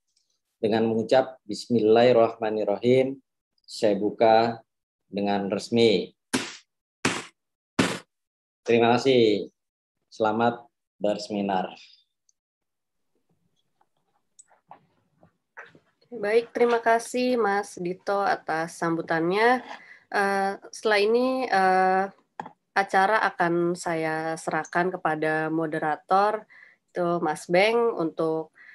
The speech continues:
Speaker 2: mem-, apa namanya, membuka acara dan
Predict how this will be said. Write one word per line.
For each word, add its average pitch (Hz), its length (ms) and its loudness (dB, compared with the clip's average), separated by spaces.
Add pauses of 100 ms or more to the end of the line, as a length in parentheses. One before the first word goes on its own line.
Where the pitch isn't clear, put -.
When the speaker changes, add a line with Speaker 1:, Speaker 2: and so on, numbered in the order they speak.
(260)
Speaker 2:
mem-, 160 240 -2 (240)
apa 175 240 -8
namanya, 180 320 0
membuka 170 720 0 (560)
acara 170 480 0
dan 156 240 0